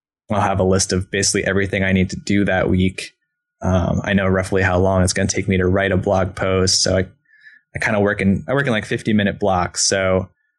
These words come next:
I know maybe it'll take three fifty minute blocks to get a, a blog post finished. So I'll make sure I have enough time to schedule that throughout the week, um, for each blog post for each client that I write s-, for. So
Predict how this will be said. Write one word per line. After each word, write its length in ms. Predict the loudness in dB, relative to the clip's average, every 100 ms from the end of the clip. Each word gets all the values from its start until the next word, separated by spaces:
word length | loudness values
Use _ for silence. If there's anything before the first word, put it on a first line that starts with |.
| _
I 60 | -2
know 180 | 2 4
maybe 220 | 4 2
it'll 100 | 2
take 300 | 0 -2 -4 -4
three 200 | -2 0
fifty 320 | -2 -2 0
minute 240 | 2 0
blocks 380 | 0 0 0 -2
to 100 | -2
get 140 | 0 2
a, 240 | 2 0 -4 _ _ _
a 80 | -4
blog 320 | 0 0 0
post 240 | -2 -2 -2
finished. 420 | -2 0 0 0
So 80 | 2
I'll 60 |
make 140 | 2 2
sure 140 | 0
I 40 | 0
have 100 | 2
enough 220 | 0 0
time 300 | -2 0 2
to 60 | 2
schedule 380 | 0 0 2 2
that 280 | 2 -2
throughout 240 | 0 0 0
the 80 | 0
week, 380 | 0 -2 -8 -20 _ _ _ _ -2
um, 420 | 2 2 0 0
for 140 | -2
each 260 | -2 -2 -2
blog 260 | 0 0
post 280 | 0 -2 -2
for 140 | 0 0
each 180 | 0
client 380 | -2 -2 -2 -2
that 100 | 0
I 80 | 2
write 300 | 2 2 0
s-, 260 | -2 -6 -6 -2
for. 260 | 0 2
So 440 | 0 2 2 2